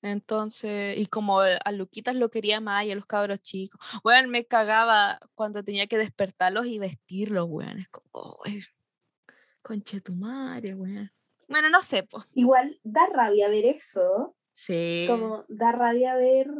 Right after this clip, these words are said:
Speaker 2: por ejemplo, que la Raquel tuviese que comer en la cocina.
Speaker 1: Mm.
Speaker 2: Y, ah, esto era algo que tuve presente. Cuando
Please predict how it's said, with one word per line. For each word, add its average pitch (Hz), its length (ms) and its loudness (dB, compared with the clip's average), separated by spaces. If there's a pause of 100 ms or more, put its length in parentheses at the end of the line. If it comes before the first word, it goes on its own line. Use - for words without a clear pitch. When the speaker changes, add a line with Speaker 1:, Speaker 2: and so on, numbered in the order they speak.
(220)
Speaker 2:
por 226 160 4
ejemplo, 214 580 -2 (640)
que 202 160 4
la 196 120 4
Raquel 208 500 -2
tuviese 220 540 2
que 208 180 -2
comer 208 520 0 (220)
en 208 180 -2
la 190 160 0
cocina. - 720 -4 (200)
Speaker 1:
Mm. 185 1000 -2 (400)
Speaker 2:
Y, - 300 0
ah, 247 300 6 (180)
esto 339 380 4
era 311 200 6
algo 311 280 0
que 262 340 4 (220)
tuve 247 220 2
presente. 214 680 -4 (960)
Cuando 196 920 4